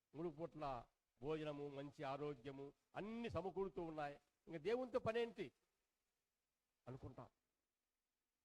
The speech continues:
దేవుడు అలాంటి దేవుడు కాదు, ఆయన ప్రేమించే దేవుడు. దేవుడు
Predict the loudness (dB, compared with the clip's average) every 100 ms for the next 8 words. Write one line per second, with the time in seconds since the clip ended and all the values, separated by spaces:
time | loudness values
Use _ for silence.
0 | _ _ _ -2 0 2 0 0 -2 -6
1 | -12 _ _ _ -6 -4 -4 2 2 2
2 | 0 -4 -6 -12 _ -8 -6 -4 -2 0
3 | 0 -2 -4 0 2 2 0 -2 -4 -6
4 | -10 _ _ _ _ _ _ _ _ _
5 | _ _ -4 2 4 2 -2 -2 -4